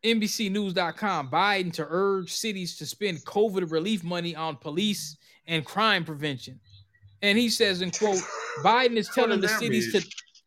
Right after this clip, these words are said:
Speaker 1: now, th-, Black Truth, profe-, the professor says, "Biden is telling the cities to divert the covid money that were given to the police. The police haven't been punished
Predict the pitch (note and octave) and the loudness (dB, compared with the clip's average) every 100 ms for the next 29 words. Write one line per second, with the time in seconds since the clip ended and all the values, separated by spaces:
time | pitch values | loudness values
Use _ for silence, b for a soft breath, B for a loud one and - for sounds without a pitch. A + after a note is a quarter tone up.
0 | _ - A#3+ G#3+ G3 A#3+ G3 E3+ F3 B3+ | _ -2 0 0 -2 -10 -12 -4 2 2
1 | A3+ C4 B3+ F3 G#3+ C#4 G#3 G3+ G3+ F#3+ | 2 -4 -6 -6 -4 -4 0 0 0 -2
2 | C#4 A3 F#3 G#3 E3 C3+ F#3+ B3+ A#3 F#3+ | -4 -4 -2 -2 -2 0 0 2 0 0
3 | - A#3+ A3 F#3+ F3 - G3 D#3+ D#3+ _ | 0 -2 0 -2 -6 -6 -6 -6 -10 _
4 | b b - E3 F3 A3 G#3 G3+ G#3+ F3 | b b -4 0 0 2 0 0 0 -4
5 | - - D#3 D#3 A#3+ C#4+ A#3+ G3+ G3+ F#3+ | -14 -2 -2 2 4 4 2 0 0 0
6 | F#3 E3+ D#3 G3+ G3+ F3+ G3 E3+ - D#3+ | 0 0 0 0 0 -4 -4 -4 -4 -2
7 | F#3 C#3+ - - b - E3 F3 G3+ C4+ | -2 -2 -10 -20 b -6 -2 0 2 0
8 | - G#3+ B3 C4 A3 B3+ A3+ A3 D#3+ F3 | 0 0 0 -2 -4 -4 -2 -2 0 -4